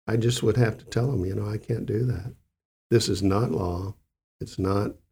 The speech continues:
you know, regulations. I'm here about teaching these things, and I'll teach those things that I'm supposed to teach, but I'm not gonna utilize this."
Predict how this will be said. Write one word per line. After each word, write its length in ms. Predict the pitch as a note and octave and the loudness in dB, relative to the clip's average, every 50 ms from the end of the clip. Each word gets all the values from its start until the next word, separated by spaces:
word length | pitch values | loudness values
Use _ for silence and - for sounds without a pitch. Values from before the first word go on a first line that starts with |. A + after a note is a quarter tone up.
| _ _ _ - | _ _ _ 0
you 140 | - G#2+ | 2 4
know, 360 | G#2 G2+ G2 G2 F#2+ G2 - - | 4 4 4 2 2 0 -4 -6
regulations. 1040 | - - - G2+ G#2 G#2+ A#2+ A2+ G#2 G2 F2+ F#2 - - G#2+ F#2 G2 G#2 - - _ _ _ _ _ _ _ _ _ _ _ - | -4 0 2 2 4 4 4 4 4 4 4 2 0 -4 -6 -6 -6 -6 -8 -12 _ _ _ _ _ _ _ _ _ _ _ 0
I'm 200 | F#2 G#2 A#2 A#2 | 2 4 4 6
here 260 | A#2+ A#2 A2 A2+ A2+ | 6 6 6 6 6
about 320 | G#2+ F2+ F#2+ F#2 - - | 6 4 2 0 0 -2
teaching 440 | - B2 A2+ G#2+ - - G2+ F#2+ F#2+ | 0 2 2 2 2 0 0 2 4
these 260 | G2+ G#2+ A2+ A2+ - | 4 4 2 2 0
things, 280 | - A2 A2+ A#2+ A#2 - | 2 4 4 4 2 2
and 120 | G#2 F#2 | 0 0
I'll 160 | F#2+ F#2+ F#2+ | 2 0 0
teach 380 | F#2 - - C#3+ D#3 D3+ - - | -2 -2 -2 -2 -2 -2 -6 -4
those 300 | - G2 F2+ F#2 F2+ - | -2 -2 -2 -2 -4 -8
things 440 | - - - F2+ F2 F2+ - A#2+ - | -10 -8 -8 -6 -6 -8 -8 -10 -12
that 140 | - - G2 | -10 -8 -6
I'm 160 | F#2 F2+ F2+ | -6 -6 -6
supposed 380 | - - - G#2+ G2+ G2 - - | -8 -8 -6 -6 -4 -6 -6 -10
to 80 | - | -14
teach, 320 | - - A#2+ A#2 G#2 - - _ _ _ _ _ _ _ _ _ _ _ _ _ _ - | -4 -2 0 0 0 -2 -8 _ _ _ _ _ _ _ _ _ _ _ _ _ _ -4
but 120 | G#2 F#2 | -2 0
I'm 220 | F#2+ G2 F#2+ F#2+ | 2 2 4 4
not 300 | F#2+ G2 F#2+ F#2 - - | 4 2 2 0 -2 -4
gonna 220 | - F#2+ F2 E2+ E2+ | -8 -8 -6 -6 -6
utilize 640 | E2+ F2 F2 F2 D#2+ E2 E2 E2 E2+ E2+ - - - | -4 -2 -2 -2 -2 -4 -4 -6 -6 -10 -12 -14 -16
this." 280 | - - - - - | -18 -18 -18 -18 -20